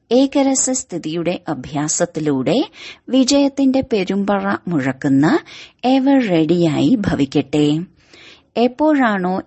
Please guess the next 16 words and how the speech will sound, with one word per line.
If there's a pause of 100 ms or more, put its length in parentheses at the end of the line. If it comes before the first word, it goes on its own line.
(100)
എല്ലാവരുടെയും (140)
എല്ലാ
സങ്കല്പങ്ങളും (460)
ഒന്നു
ചേർന്ന് (560)
ഒരൊറ്റ (140)
സങ്കല്പമായി
മാറുന്നത്, (640)
അപ്പോൾ (440)
വിശ്വത്തിൽ (220)
വിജയത്തിന്റെ
പെരുമ്പറ (320)
മുഴങ്ങാൻ
തുടങ്ങും. (720)
സംഘടിത
രൂപത്തിൽ